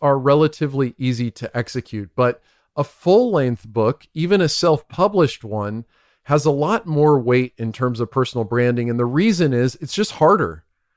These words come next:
It's riskier. The longer the book, the more likely you are to bore someone to death,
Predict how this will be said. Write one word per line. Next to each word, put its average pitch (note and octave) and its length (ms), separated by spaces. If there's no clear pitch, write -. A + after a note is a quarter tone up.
It's D3+ 200
riskier. C3 800
The D3+ 100
longer D#3+ 440
the E3 140
book, C#3+ 400
the C#3+ 100
more C#3 220
likely D3 360
you D3+ 140
are C#3+ 160
to C#3+ 80
bore B2 280
someone C#3+ 380
to D3 80
death, C3+ 440